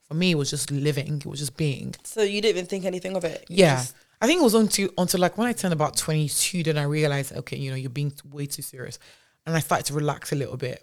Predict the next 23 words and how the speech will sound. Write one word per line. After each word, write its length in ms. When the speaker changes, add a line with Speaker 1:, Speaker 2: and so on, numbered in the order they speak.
Speaker 1:
But, 200
like, 180
when 120
I 40
mean 180
relax, 320
it 80
wasn't 240
like 160
I, 240
I 40
let 260
go 200
of, 180
like, 180
my 440
mission 600
or, 180
like, 120
going 220
for 100
the 100
kill, 440